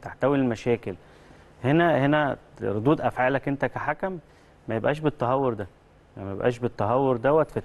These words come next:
Speaker 2: ده
Speaker 1: التعامل
Speaker 2: انا، ده انا لو كملت
Speaker 1: مع
Speaker 2: لك
Speaker 1: لعيبة
Speaker 2: الكرة
Speaker 1: كبيرة.
Speaker 2: دي، آه، نزل كابتن سيد عبد الحفيظ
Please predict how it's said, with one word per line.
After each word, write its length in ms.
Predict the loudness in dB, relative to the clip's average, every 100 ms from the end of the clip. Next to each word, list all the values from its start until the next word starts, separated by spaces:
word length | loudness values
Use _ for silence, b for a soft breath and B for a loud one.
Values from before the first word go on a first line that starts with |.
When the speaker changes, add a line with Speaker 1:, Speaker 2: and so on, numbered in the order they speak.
| 0
Speaker 2:
ده 80 | 2
Speaker 1:
التعامل 220 | 4 2
Speaker 2:
انا، 120 | 0 0
ده 100 | 0
انا 100 | 2
لو 140 | 2
كملت 320 | 2 0 0 0
Speaker 1:
مع 60 |
Speaker 2:
لك 60 | 2
Speaker 1:
لعيبة 240 | 2 2
Speaker 2:
الكرة 140 | 2 4
Speaker 1:
كبيرة. 160 | 2
Speaker 2:
دي، 60 | 0 -6 b b b b b
آه، 120 | -2 0
نزل 280 | 2 4 2
كابتن 280 | 2 0 0
سيد 200 | 0 2
عبد 140 | 2
الحفيظ 540 | 0 -6 0 0 0